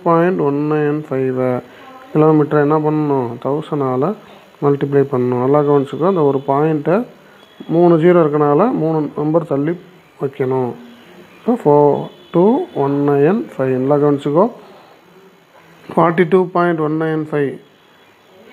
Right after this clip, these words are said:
மில்லிமீட்டரை, சாரி, கிலோமீட்டரை மீட்டரா மாத்தணும்னா தௌசண்டால் multiply பண்ணணும். தௌசண்டால் multiply பண்ணும்போது இந்த பாயிண்ட்டை மூணு number தள்ளி வைக்கணும். அவ்வளோதான். இதான் வந்து என்னது?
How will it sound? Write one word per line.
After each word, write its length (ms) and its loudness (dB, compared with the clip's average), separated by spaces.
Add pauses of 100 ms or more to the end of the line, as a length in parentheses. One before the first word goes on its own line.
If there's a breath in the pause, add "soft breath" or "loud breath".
(880)
மில்லிமீட்டரை, 680 4 (1000)
சாரி, 240 -2 (1080)
கிலோமீட்டரை 720 2
மீட்டரா 340 0
மாத்தணும்னா 400 -2
தௌசண்டால் 540 0
multiply 280 -4
பண்ணணும். 300 -2
தௌசண்டால் 400 0
multiply 400 -2
பண்ணும்போது 500 -2 (360 loud breath)
இந்த 200 0
பாயிண்ட்டை 400 2
மூணு 260 0
number 260 -2
தள்ளி 260 -4
வைக்கணும். 560 -4 (100)
அவ்வளோதான். 380 -4 (460 loud breath)
இதான் 380 4
வந்து 180 0
என்னது? 360 0